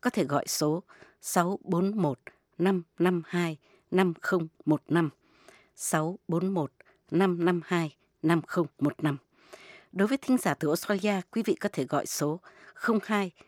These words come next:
tám không tám không năm sáu không ba, không hai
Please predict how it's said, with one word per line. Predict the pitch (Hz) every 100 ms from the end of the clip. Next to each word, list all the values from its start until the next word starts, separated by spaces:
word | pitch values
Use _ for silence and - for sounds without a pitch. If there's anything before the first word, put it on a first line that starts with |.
| _ _
tám | 165 190
không | - 190 165 _
tám | - 175
không | - 196 165 - _ _
năm | 170 170
sáu | - 151 156 -
không | - 170
ba, | 151 139 - _ - - _ _
không | - 202 185
hai | 190 175